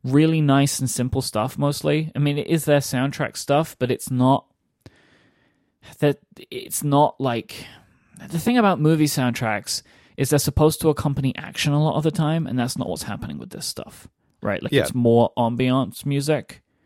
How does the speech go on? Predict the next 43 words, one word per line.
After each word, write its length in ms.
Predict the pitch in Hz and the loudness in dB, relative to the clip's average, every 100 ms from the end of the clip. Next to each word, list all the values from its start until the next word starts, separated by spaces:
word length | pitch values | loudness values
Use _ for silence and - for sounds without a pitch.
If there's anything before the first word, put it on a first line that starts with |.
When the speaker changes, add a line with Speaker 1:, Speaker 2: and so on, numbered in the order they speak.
| _ | _
Speaker 1:
I 80 | 139 | -4
guess, 320 | 151 151 - | -2 -2 -4
is 100 | 143 | -4
what 120 | 147 | -2
I'm 100 | 156 | -2
looking 240 | 160 170 156 | -2 -6 -6
for. 240 | 160 160 | -6 0
Speaker 2:
For 100 | 143 | 2
someone 320 | 135 156 147 | 2 4 4
who 80 | 135 | 4
doesn't 320 | 127 120 117 | 2 2 0
know 220 | 113 113 110 | 0 0 2
anything 340 | 104 98 98 | -2 -2 -4
about 280 | 87 92 85 | 0 0 0
it, 120 | 76 _ _ | -6 _ _
uh, 260 | 87 78 71 - - - | -8 -6 -8 -12 -10 -4
like, 120 | 107 | 0
what 140 | 135 | 0
kind 240 | - 127 120 | 0 0 2
of 240 | 110 101 113 | 0 -2 -8
instruments 400 | 110 98 87 78 | -4 -4 -4 -6
are 60 | |
they 80 | - | -10
using? 300 | - - - - | -14 -16 -14 0
Speaker 1:
Mostly 320 | 139 139 127 | 0 0 -6
synths. 540 | - 123 127 - - _ | -4 -4 -4 -10 -18 _
Speaker 2:
Okay, 240 | 135 - 73 | -2 -2 -4
so 140 | 95 | -4
it's, 180 | 98 - | -4 -4
it's 180 | 120 - | -8 -2
synthesizer 600 | 120 104 - 85 80 76 | -2 -2 -4 -4 -4 -10
music. 360 | 76 - - | -12 -14 -10
Okay. 200 | - - | -8 -6
Speaker 1:
And, 180 | 131 123 | -4 -4
like, 340 | 113 107 - - | -2 -4 -6 -12
keyboard 400 | - 123 123 127 | -4 0 2 0
stuff, 400 | - 131 135 - | 0 -2 -2 -6
and, 300 | 110 98 87 | -6 -6 -8
you 120 | - | -2
know, 240 | 127 110 110 _ _ _ _ | 0 0 -4 _ _ _ _
it's 160 | 123 - | -8 -4
like, 160 | 120 | -2
it's, 160 | - - | -4 -8